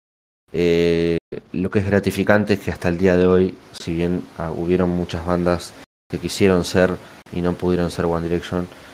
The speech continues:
eh, lo intentaron. Eh, lo especial que hace One Direction es no solo lo que fue, eh, hecho como producto One Direction, sino lo que fueron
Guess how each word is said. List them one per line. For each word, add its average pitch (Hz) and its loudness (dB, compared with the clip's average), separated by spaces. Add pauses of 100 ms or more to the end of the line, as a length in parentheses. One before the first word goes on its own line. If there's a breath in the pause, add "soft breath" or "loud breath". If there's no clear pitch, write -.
(480)
eh, 82 0
lo 85 2
intentaron. 90 2 (680)
Eh, 80 0
lo 85 0
especial 95 2
que 90 2
hace 90 0
One 90 4
Direction 90 0
es 85 -4 (140)
no 87 0
solo 87 2 (720 loud breath)
lo 87 -6
que 87 -4
fue, 101 2
eh, 82 -4
hecho 101 0 (920)
como 82 -2
producto 85 -4
One 87 0
Direction, 90 0
sino 87 0
lo 85 0
que 85 -6
fueron 92 0